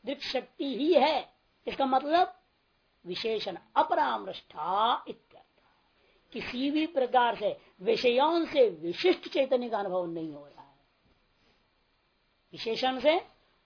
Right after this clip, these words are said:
अपरामृष्ट, असंबद्ध, असन्निकृष्ट, अ, जो बिल्कुल जो है किसी भी विषय को लेकर के चैतन्य की वृत्ति ज्ञान आकर को प्राप्त नहीं हुआ है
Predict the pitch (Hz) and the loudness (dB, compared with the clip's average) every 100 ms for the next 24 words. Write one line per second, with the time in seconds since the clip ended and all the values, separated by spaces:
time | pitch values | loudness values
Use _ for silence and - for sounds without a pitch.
0 | - 277 339 339 330 320 330 359 330 277 | 4 10 10 8 4 4 2 0 6 8
1 | 320 - 311 320 330 302 175 - _ _ | 8 4 -2 2 2 2 -4 -18 _ _
2 | _ _ _ _ _ _ _ _ _ _ | _ _ _ _ _ _ _ _ _ _
3 | 233 277 262 277 269 269 294 - - 233 | 6 6 6 -2 -4 -2 -4 -4 -8 0
4 | 247 208 175 226 233 226 262 311 294 294 | 0 0 0 2 2 -2 -2 -2 6 8
5 | 294 311 - _ - 277 294 320 302 269 | 8 4 -8 _ -6 -4 0 2 2 0
6 | 294 302 294 262 269 269 285 - 311 - | 0 2 4 6 6 4 -2 -2 -6 -8
7 | - 247 247 285 285 - 254 226 - - | -4 -2 0 -2 -4 -6 -8 -8 -8 -8
8 | 233 185 247 262 269 262 262 269 302 311 | -6 0 2 2 2 0 0 2 4 4
9 | 302 226 160 139 120 | 4 -6 -8 -10 -18